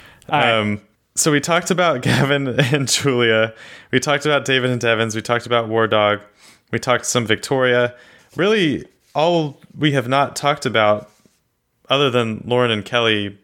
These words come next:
Speaker 2: who there was a moment there where it was like, will they play the idol?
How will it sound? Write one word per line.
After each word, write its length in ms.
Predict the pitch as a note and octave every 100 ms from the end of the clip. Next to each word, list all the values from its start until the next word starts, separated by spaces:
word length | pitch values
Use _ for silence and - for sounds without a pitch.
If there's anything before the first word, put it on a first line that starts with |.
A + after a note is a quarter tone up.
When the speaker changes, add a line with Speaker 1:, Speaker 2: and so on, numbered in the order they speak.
| - A2+
Speaker 2:
who 380 | A#2 G#2+ G2+ - - _
there 100 | A#2+
was 200 | B2 C#3+ B2
a 20 |
moment 260 | B2 A#2
there 160 | A#2 A2
where 80 | G#2+
it 40 |
was 140 | G2 G#2
like, 240 | G2+ - - - _
will 140 | A#2+ A2+
they 140 | G#2+
play 240 | - A#2
the 120 | G#2+ G#2+
idol? 420 | A2 A#2+ B2+